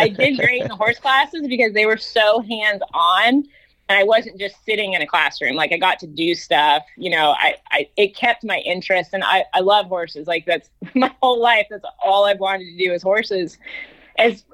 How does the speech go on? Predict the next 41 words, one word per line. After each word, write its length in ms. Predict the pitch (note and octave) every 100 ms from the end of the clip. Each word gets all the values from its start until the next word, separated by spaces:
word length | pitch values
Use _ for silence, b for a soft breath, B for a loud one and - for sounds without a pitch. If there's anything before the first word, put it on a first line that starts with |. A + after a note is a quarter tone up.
| _
all 220 | A3 A#3+
I 140 | A3 G3+
know. 480 | G3 G#3 G#3+ G3+ F#3+
And 200 | G3+ G3
so 520 | - G3+ F#3+ F#3+ F3+ - _ _ _ _ _ _
<laughs> 140 | - -
they 140 | D#4+
sat 280 | - D4+ B3
me 100 | B3+
down, 320 | G#3 G#3 A3+
though, 180 | A#3 G#3+
after 320 | F#3+ G3 G#3
I, 200 | G3+ F#3+ E3+
you 100 | F#3
know, 240 | F#3 F#3 F3+ - _
graduated 580 | F#3+ G3 G3+ G3 F#3+ F#3+
from 160 | G#3+
their 220 | F#3+ F#3+
two-year 320 | F#3+ G3+ G3 F#3+
program, 420 | G3+ A#3 - G#3
and 100 | G3
they 80 | F#3
were 80 |
like, 220 | F#3 F3+ -
"Katie, 400 | G3 F3+ F3+ B B B B B
one 380 | F#3+ A3+ A#3 A#3+
thing 280 | A3 G#3+ G#3
that, 240 | G3+ E3 - _ _ _ _ _ _ _
like, 200 | G#3 G3+
you 140 | G#3
have 240 | G3 G3+ G3
to 80 | -
understand 680 | F3+ F3 - C4 C4 A3
is 140 | G3+ F3+
your 260 | F3+ F#3+
barn 460 | F#3+ F#3 F#3 G3+ G3+
may 180 | G#3+ G#3
not 220 | F#3+ F3+
always 400 | E3+ D#3+ D3+ D3+
be 140 | D3+
full. 440 | D3 B2 B2 -